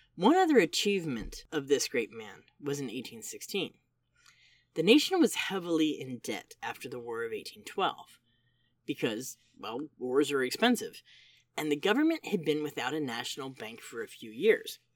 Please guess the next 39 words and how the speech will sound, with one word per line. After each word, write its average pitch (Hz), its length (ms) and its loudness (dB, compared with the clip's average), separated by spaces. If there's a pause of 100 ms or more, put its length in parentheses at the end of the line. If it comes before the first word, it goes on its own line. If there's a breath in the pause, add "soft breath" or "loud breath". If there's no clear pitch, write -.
(440 soft breath)
So 165 280 8
a 165 60 8
group 247 300 6
of 330 200 -16
businessmen 165 640 6
decided 156 520 -2
to 147 60 -2
help - 280 -8 (120)
boost 196 280 2
the 160 140 0
economy 147 580 -2
by 123 200 -8
installing 113 560 -8
a 113 40 -20
national 107 400 -14
bank. - 380 -6 (1120 soft breath)
Astor 254 380 4
was 165 160 4
one 208 260 4
of 160 120 2
the 156 80 -6
six - 280 -2
men 131 320 -4
on 160 240 -6
the 147 80 -4
committee 127 340 -12
to 143 120 -4
reestablish 117 580 -6
that 107 240 -14
bank, 131 340 -10 (460 loud breath)
and 180 180 -2
they 175 100 -2
created 226 560 2
a 156 60 0
twenty-one-year 202 880 -2
charter 117 480 -4
for 123 320 -10
it - 200 -14
to - 80 -20